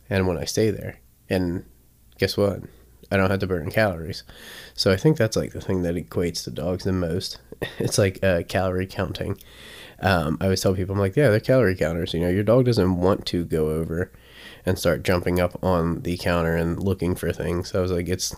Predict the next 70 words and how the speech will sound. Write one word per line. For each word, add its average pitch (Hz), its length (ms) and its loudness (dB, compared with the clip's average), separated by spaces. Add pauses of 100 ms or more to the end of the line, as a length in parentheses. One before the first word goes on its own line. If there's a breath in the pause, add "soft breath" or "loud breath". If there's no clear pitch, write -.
hungry," 90 520 0
and 90 140 2
then 85 80 2
it 85 120 0
evaluates 90 680 0
things, 90 340 -2
and 85 80 -2
it's 87 140 -4
like, 82 160 -4
"Is 87 160 -4
it - 100 -6
worth 92 300 -2
the - 120 -2
amount 101 200 0
of 95 80 -2
calories? 87 640 -4
Like, 90 280 -2
is 113 160 0
that 113 180 0
piece - 180 -2
of 92 80 -4
chocolate 98 380 -2
up 87 80 -8
there 82 200 -4
worth 92 280 -2
the 110 80 -2
amount 95 220 -2
of - 60 -8
calories 90 320 -4
I'm 95 120 0
about 92 260 0
to 87 60 -8
burn?" 90 340 -4 (540 loud breath)
"Yes. - 420 2 (140)
Yes, - 260 -2
it - 80 -10
is." - 260 -4
<laughs> - 640 2
And 117 140 8
then 95 120 2
they 92 100 4
go 90 140 2
and 90 120 2
do 90 100 2
that 80 160 0
thing. - 260 -6 (680 loud breath)
Um, 98 500 0 (480 loud breath)
you 107 120 4
know, 87 140 2
and 87 80 0
I 80 40 0
feel 113 160 2
like 92 160 2
most 90 240 2
dogs, 76 440 -2
it, - 320 -2
it's 82 180 -4
probably 78 440 -2
yes 82 300 -4
to 98 100 0
most 80 280 -2
of 71 60 -4
the 71 80 -2
things, 80 300 -4
because 95 300 -2
most 107 200 2
of 135 60 4
our 127 120 6
food 135 280 2
is, 101 160 2